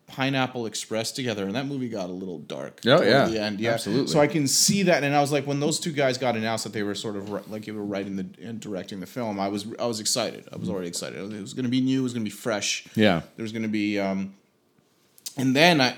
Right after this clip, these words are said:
Speaker 1: John Carpenter doing the score. I'm like, this is gonna be, this is gonna be great. So I started seeing the promotional material.
Speaker 2: Yeah.
Speaker 1: Everything was just falling into place as this movie, and I was very, very excited about the movie before going in,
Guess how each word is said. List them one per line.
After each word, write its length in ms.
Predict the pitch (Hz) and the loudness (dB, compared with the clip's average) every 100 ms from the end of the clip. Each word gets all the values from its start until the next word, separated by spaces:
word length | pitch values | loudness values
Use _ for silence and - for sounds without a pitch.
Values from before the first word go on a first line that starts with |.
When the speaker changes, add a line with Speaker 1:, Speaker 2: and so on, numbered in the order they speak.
| 117 | -4
Speaker 1:
John 280 | 117 120 120 | -2 0 0
Carpenter 420 | 127 131 123 113 | 0 0 0 -2
doing 220 | 104 110 | -2 -2
the 40 | 98 | 0
score. 500 | - - 127 135 107 | -2 2 4 4 4
I'm 120 | 107 | 0
like, 200 | 107 110 | -2 -4
this 160 | 123 113 | -6 -6
is 80 | |
gonna 200 | 98 113 | -4 -4
be, 160 | 101 101 | -2 -4
this 180 | 95 117 | -4 -8
is 80 | 107 | -6
gonna 120 | 107 | -4
be 100 | 98 | -4
great. 220 | 104 127 | -2 0
So 220 | 135 113 | 0 0
I 40 | 107 | 0
started 420 | - - 135 107 | -2 0 0 2
seeing 140 | 131 117 | 0 -2
the 80 | |
promotional 500 | 104 110 113 135 143 | -4 -6 -4 -6 -4
material. 640 | 139 131 147 151 156 170 170 - | -4 -4 -2 0 0 -2 -4 -10
Speaker 2:
Yeah. 160 | 90 101 | -4 4
Speaker 1:
Everything 440 | 139 160 151 170 135 | 6 6 4 2 2
was 140 | 123 | 2
just 200 | 127 117 | 0 -2
falling 400 | - 117 110 107 | 0 0 2 0
into 220 | 101 98 | -2 -6
place 400 | 98 107 92 - | -6 -4 -4 -4
as 260 | - 95 95 | -6 -6 -8
this 100 | 98 | -10
movie, 200 | 104 101 | -10 -8
and 100 | 98 | -6
I 60 | |
was 140 | 104 101 | -4 -2
very, 280 | 113 120 113 | 2 2 2
very 280 | 113 110 | 0 -2
excited 440 | 95 - 98 92 92 | -2 -4 -4 -6 -8
about 200 | 85 85 | -8 -10
the 40 | |
movie 240 | 101 98 90 | -10 -10 -12
before 320 | - - 85 | -12 -12 -10
going 320 | 69 76 85 | -10 -10 -6
in, 240 | 131 196 | -2 -2